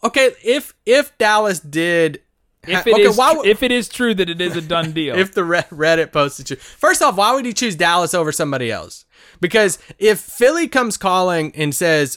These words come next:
Speaker 1: "Okay, let's just say he doesn't, let's say he doesn't want to return to Philly," which
Speaker 2: Yeah.
Speaker 1: they could offer him the most at five years.
Speaker 2: Maybe the Brett Brown thing, he got the extension, and maybe it was like, "Oh, okay, it's him or me." And they're like, "Okay, well,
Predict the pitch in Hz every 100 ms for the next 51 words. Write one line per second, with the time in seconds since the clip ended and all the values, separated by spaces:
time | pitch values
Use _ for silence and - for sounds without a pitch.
0 | - 160 180 156 143 135 - _ _ _
1 | - 180 208 247 214 226 196 190 175 180
2 | 170 156 196 - 233 185 160 170 160 156
3 | 143 147 147 131 139 123 - 104 90 -
4 | 143 139 170 170 165 160 165 151 139 131
5 | 127 131 - 120 110 92 101 175 190 180
6 | 165 165 160 156 147 156 151 139 151 151
7 | 143 131 - 143 135 147 139 127 131 131
8 | 127 127 120 120 139 143 127 123 - 202
9 | 196 180 139 98 98 98 107 107 117 117
10 | 98 101 101